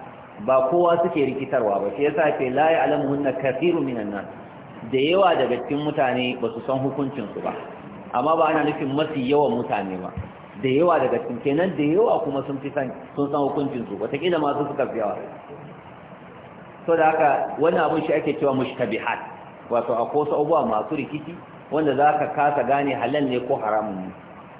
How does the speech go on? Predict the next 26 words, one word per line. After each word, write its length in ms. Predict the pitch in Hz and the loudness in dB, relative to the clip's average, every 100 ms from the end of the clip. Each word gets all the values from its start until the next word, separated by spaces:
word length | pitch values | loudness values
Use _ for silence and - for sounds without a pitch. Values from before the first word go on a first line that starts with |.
| - | -2
Kuma 160 | 160 | 0
da 140 | 139 123 | 0 2
yawa 240 | 156 180 | 4 4
daga 180 | 151 131 - | 4 2 0
cikin 100 | 143 | 0
mutane 240 | 156 139 135 | 2 2 2
ba 120 | 127 | 0
su 40 | 113 | -2
san 80 | 123 | -4
hukuncinsu 560 | 120 127 120 110 98 | -4 -6 -6 -8 -10
ba. 120 | 95 - - - - - - - - - | -12 -12 -14 -18 -18 -18 -18 -18 -12 -2
To 80 | 120 | 2
abin 320 | 135 165 196 | 2 2 2
da 80 | 180 | 4
ya 160 | 165 | 4
fi 60 | 160 | 4
wa'annan 360 | 180 147 143 147 | 4 4 4 2
abubuwan 400 | 165 170 190 180 | 2 2 2 0
shine 240 | - 165 147 | 0 -2 0
ka 100 | - | 0
ƙaurace 320 | 139 139 110 113 | 2 2 2 -2
musu. 160 | 113 107 - - - - - - - - - | -4 -6 -12 -16 -18 -18 -18 -18 -18 -18 -6
Manzon 240 | 120 143 170 | 0 2 4
sama 140 | 160 156 | 4 2
ya 20 | |
ce 100 | 151 | 2